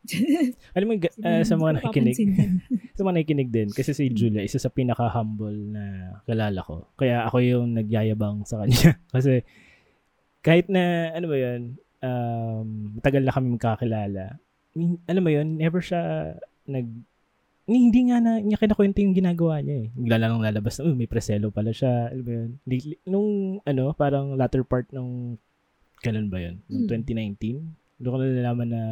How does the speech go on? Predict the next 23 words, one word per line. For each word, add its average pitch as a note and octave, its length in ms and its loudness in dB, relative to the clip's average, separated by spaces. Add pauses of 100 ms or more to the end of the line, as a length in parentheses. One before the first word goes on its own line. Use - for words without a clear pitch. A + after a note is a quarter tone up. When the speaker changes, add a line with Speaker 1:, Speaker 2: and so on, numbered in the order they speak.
Speaker 2:
we're A2 160 -4
doing, G#2 640 -2
ano G#2+ 160 -8
pala? G2 240 -6 (960)
Napaka A3+ 240 2
low-key F#3 400 4
niya, A2 240 -2
to B2+ 80 -2
be A#2+ 80 0
honest. G2+ 560 -8 (100)
So, C3 460 -2 (720)
tapos, - 480 -6 (160)
ano D3 160 -2
ba B2 80 2
yun? A#2 80 0
Speaker 1:
Actually, B2 160 2
Speaker 2:
Nagulat. B2 160 8
Speaker 1:
weird G3 240 0
nga F#3+ 160 -4
nun G3 160 -2
for G3 80 -4
my F#3+ 160 -4
friends. E3+ 720 -10